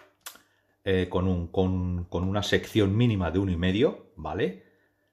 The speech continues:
Con cable de setecientos cincuenta voltios, una, un circuito de fuerza de dieciséis amperios,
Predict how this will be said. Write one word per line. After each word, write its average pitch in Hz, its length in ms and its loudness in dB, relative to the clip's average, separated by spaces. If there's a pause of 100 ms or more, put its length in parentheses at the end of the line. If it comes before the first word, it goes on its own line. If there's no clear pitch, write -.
(200)
Con 82 200 -8
cable 92 260 4
de 85 80 0
setecientos 90 640 -6
cincuenta 85 400 -4
voltios, 120 580 2
una, 101 920 0 (520)
un 123 120 0
circuito - 520 0
de 92 100 2
fuerza 92 600 -2 (2250)
de 98 240 2
dieciséis 98 600 0
amperios, 101 760 0